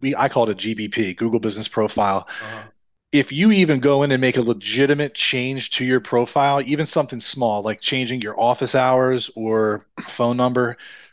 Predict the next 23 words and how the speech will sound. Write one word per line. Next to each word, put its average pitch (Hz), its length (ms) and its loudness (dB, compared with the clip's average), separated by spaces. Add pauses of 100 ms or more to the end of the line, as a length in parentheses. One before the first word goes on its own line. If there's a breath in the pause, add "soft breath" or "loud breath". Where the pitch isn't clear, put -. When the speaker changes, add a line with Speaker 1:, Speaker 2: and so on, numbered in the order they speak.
(300 loud breath)
Speaker 1:
dude, 131 180 4
we've 160 180 4
been 165 120 2
seeing 143 320 -2
profiles 135 520 2
get 113 140 -4
suspended 120 720 -4
for 107 160 -8
that, 92 240 0
right? 117 160 0
Because 120 260 0
Google 151 520 6
is 107 120 -4
Speaker 2:
But, 107 140 2
Speaker 1:
using - 240 4
Speaker 2:
but 240 80 4
they, 233 100 -4
but 233 220 -2
they 233 200 0
ask 233 360 -2
me 226 200 -2
for 165 180 -6
that. 143 460 -2